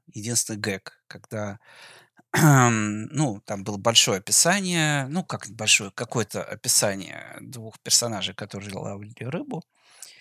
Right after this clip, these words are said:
И, э, я придумал такую историю, что есть цапля,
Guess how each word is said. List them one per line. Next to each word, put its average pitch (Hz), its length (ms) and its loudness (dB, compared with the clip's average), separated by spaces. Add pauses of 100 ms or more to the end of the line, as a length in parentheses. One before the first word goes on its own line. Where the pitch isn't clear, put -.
(220)
И, 185 200 -4
э, 147 320 2
я 135 200 -2
придумал 123 420 -6
такую 110 320 -6
историю, 175 380 -6
что 110 340 -4 (1400)
есть 113 320 -4
цапля, 160 440 2